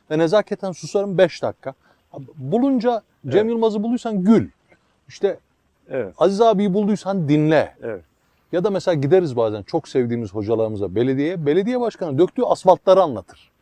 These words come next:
Speaker 1: Saadettin Ökten hocaya mesela.
Speaker 2: Aynen.
Speaker 1: O, bu, sus, dinle. Biz niye böyleyiz?
Speaker 2: Yani saçını kaçırsın, başını kaçırsın anlamaz. Hala anlatır. Şimdi abi insanoğlunun tabii bir, e, onaylanma duygusu var, eksiği var. Genelde öyle.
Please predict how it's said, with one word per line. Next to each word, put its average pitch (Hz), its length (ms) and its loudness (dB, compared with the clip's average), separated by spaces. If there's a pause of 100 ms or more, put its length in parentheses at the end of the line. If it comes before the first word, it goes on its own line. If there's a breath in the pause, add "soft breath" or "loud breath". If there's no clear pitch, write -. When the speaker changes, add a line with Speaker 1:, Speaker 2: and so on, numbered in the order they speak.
(240)
Speaker 1:
Saadettin 156 420 0
Ökten 139 260 -4
hocaya 90 320 -10
mesela. - 300 -20 (500)
Speaker 2:
Aynen. 107 200 -12 (260)
Speaker 1:
O, 170 140 -6
bu, 220 100 -4 (180)
sus, - 440 -4
dinle. 160 340 -4
Biz 170 100 -4
niye 226 200 -4
böyleyiz? 185 300 -8 (440)
Speaker 2:
Yani 135 220 -12
saçını 135 360 -6
kaçırsın, 110 580 -10 (440)
başını 135 300 -8
kaçırsın 123 440 -12
anlamaz. 139 520 -8 (480)
Hala 165 300 -4
anlatır. 123 280 -12 (760)
Şimdi 226 220 -8
abi 190 320 0 (540)
insanoğlunun 208 720 0
tabii 220 340 -4
bir, 226 320 -4
e, 180 160 0
onaylanma 170 640 0
duygusu 135 420 -2
var, 92 280 -10
eksiği 110 420 -12
var. 90 100 -14
Genelde 170 380 -14
öyle. 120 280 -8